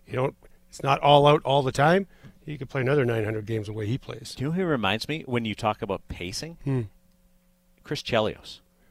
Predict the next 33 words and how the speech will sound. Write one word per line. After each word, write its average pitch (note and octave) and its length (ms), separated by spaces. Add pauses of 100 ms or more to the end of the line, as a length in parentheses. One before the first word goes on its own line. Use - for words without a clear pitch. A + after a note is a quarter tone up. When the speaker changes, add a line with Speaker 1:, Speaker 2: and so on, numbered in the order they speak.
(160)
Speaker 1:
Yeah. D3 360
Speaker 2:
That D3+ 180
guy, D3 220
he C3 220
could - 300
pace G#2+ 280
him. G2 80 (220)
Pronger D3 460 (500)
could C3 160
Speaker 1:
Well, C3 120
Speaker 2:
pace A#2+ 240
Speaker 1:
for, A#2+ 60
Speaker 2:
himself. A2 280
Speaker 1:
for D3 120
sure. D3 200
Speaker 2:
Like D#3 160
Speaker 1:
I, D#3+ 100
I'm, F3+ 180
I'm F3 140
even G#3 120
gonna E3+ 120
go D3 120
further C#3+ 320
back B2+ 300
just - 220
in B2 80
terms C3+ 220
of B2+ 80
style C3 320
of A#2+ 120
play. B2+ 260
Denny C3 260
Potvin. B2 420